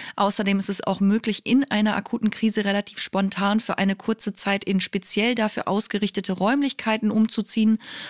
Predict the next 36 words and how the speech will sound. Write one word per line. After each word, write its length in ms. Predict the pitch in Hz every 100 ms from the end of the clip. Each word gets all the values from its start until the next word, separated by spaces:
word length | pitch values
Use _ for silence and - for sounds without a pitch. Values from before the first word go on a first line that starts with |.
| -
wo 180 | 190 202
man 160 | 220 208
dann 140 | 202
eben 280 | - 202 208 -
auch 220 | 190 185
immer 300 | - 196 196
eine 240 | 185 190 -
Ansprechperson 840 | 214 - - - - 190 180 180
in 80 | 185
der 100 | 180
Nähe 320 | 185 185 175
hat. 200 | 196 - - - - - -
Ähm, 540 | - 190 190 190 190 185 -
genau, 260 | - 185 170
dazu 300 | 175 - -
aber 160 | 175 180
auch 80 |
später 400 | - - 180 175
noch 180 | 180 -
mal 160 | 175 170
mehr. 320 | 180 202 214 - - -
Das 200 | 196 -
wäre 180 | 196 190
zum 180 | 202
Beispiel 280 | 185 180 -
eine 260 | - 185 190
Form 380 | - 190 185 185
der 140 | 180
Krisenintervention, 920 | - 233 208 196 196 190 185 - 196
dass 180 | 185 -
man 100 | 190
da 80 | 180
eben 240 | - 185
eine 80 | 196
Notfallnummer 680 | 220 254 - 208 208 202 196
hat 180 | 208